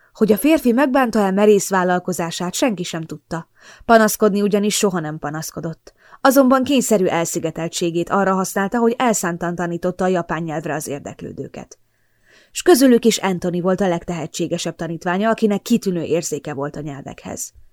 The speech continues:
Első, a helyi bordéba tett látogatása előtt is Manjiro látta el tanácsokkal az ifjút. „A legfontosabb, amit véssen az eszébe, soha ne szeressen bele egyik kéhölgybe sem, barátom”, intette óva Anthonyt Manjiro.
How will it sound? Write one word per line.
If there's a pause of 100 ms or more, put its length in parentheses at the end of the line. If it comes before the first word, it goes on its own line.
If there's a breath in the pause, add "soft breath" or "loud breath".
(720)
Első,
a
helyi
bordéba
tett
látogatása
előtt
is (220 soft breath)
Manjiro
látta
el
tanácsokkal
az
ifjút. (400)
„A
legfontosabb,
amit
véssen
az
eszébe, (200 soft breath)
soha
ne
szeressen
bele
egyik
kéhölgybe
sem,
barátom”, (680)
intette
óva
Anthonyt
Manjiro.